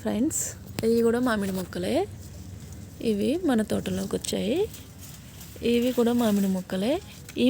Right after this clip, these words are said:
మామిడి మొక్కలైతే నేనే తీసుకొచ్చి పెట్టేశానన్నమాట. ఇవి ఇక్కడ రెండు మామిడి మొక్కలు ఉన్నాయి, ఇక్కడ ఒక రెండు మామిడి మొక్కలు ఉన్నాయి. ఇది కూడా మామిడి మొక్కే. నేను పోయిన సంవత్సరం పెట్టాను దీన్ని. దీన్ని ఆవులు తినడం వల్ల ఇలా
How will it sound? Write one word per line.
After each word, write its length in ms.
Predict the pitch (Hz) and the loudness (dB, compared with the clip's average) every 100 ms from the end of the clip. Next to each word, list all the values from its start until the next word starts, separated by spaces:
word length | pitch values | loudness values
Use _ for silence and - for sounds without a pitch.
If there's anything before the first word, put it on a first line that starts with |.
| 262 | 8
మామిడి 280 | 226 226 226 | 8 8 6
మొక్కలైతే 440 | 214 214 208 196 254 | 4 2 0 2 2
నేనే 200 | 226 214 233 | 2 2 2
తీసుకొచ్చి 380 | 214 - 214 - 214 | 0 0 0 0 0
పెట్టేశానన్నమాట. 880 | 185 196 196 196 185 180 170 170 196 320 453 - - - - - - - 220 | 2 2 0 0 -2 -2 -4 -4 0 2 2 -4 -16 -16 -18 -18 -18 -4 0
ఇవి 160 | 208 220 - | 2 0 0
ఇక్కడ 220 | - 208 208 | 2 2 4
రెండు 160 | 202 196 196 | 2 2 2
మామిడి 260 | 190 185 185 | 2 0 0
మొక్కలు 260 | 180 180 175 | -2 -4 -4
ఉన్నాయి, 280 | 175 180 180 190 | -4 -6 -4 -4
ఇక్కడ 180 | 196 185 | 0 0
ఒక 100 | 180 185 | 0 -2
రెండు 180 | 180 185 175 | 0 -2 -2
మామిడి 260 | 175 175 175 | -2 -4 -6
మొక్కలు 260 | 170 180 180 | -6 -6 -6
ఉన్నాయి. 380 | 170 175 170 175 - - - - - - - - - - - - - - - - - - - - 247 | -6 -6 -8 -8 -10 -14 -18 -18 -18 -20 -18 -20 -18 -18 -18 -18 -8 -6 -6 -8 -16 -16 -16 -8 -4
ఇది 120 | 226 247 | 0 4
కూడా 140 | 262 285 | 4 4
మామిడి 280 | 226 208 214 202 | 4 4 2 0
మొక్కే. 300 | 190 196 233 370 - | -2 -2 -2 -2 -4
నేను 160 | 269 226 214 | -2 0 2
పోయిన 200 | 220 240 254 | 0 0 0
సంవత్సరం 300 | 226 226 220 | -2 -2 0
పెట్టాను 340 | 202 196 196 185 | -2 -2 -2 -2
దీన్ని. 320 | 180 175 190 311 - - - - - - | -2 -2 0 -2 -2 -10 -18 -18 -16 -4
దీన్ని 200 | 233 233 208 | 0 4 4
ఆవులు 240 | 208 240 226 | 4 2 2
తినడం 240 | 220 208 208 | 2 2 2
వల్ల 140 | 202 214 208 | 2 2 2
ఇలా 140 | 202 | 0